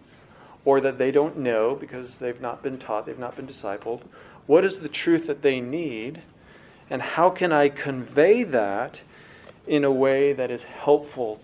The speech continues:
to them? Because you can,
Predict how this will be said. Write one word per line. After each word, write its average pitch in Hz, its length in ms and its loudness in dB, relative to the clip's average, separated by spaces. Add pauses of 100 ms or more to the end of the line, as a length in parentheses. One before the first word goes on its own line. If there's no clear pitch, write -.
(100)
to 143 140 -8
them? 101 200 -12 (2750)
Because 151 300 4
you 190 160 -4
can, 160 520 0